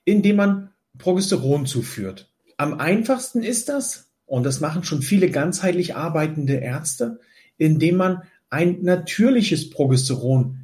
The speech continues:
mit hinzuführt, weil das natürlich dem Körper am ähnlichsten ist und auch vom Körper, was heißt am ähnlichsten, vom Körper besser verarbeitet werden kann.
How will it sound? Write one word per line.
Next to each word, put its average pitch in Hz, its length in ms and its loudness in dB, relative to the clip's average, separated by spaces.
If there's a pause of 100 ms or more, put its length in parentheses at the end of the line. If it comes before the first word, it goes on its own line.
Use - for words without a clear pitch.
(160)
mit 160 240 0
hinzuführt, 156 880 -2 (160)
weil 151 160 -2
das 233 140 2
natürlich 202 380 2
dem 143 260 0
Körper 196 540 2 (360)
am 135 320 0
ähnlichsten 214 540 0
ist 190 160 -4
und - 120 -8
auch - 160 -6
vom 135 220 -4
Körper, 175 500 0 (300)
was 123 280 -6
heißt 135 200 -4
am 104 100 -4
ähnlichsten, 139 460 0
vom 151 220 -4
Körper 160 300 2
besser 156 280 0
verarbeitet 165 680 0
werden 95 260 -8
kann. - 300 -20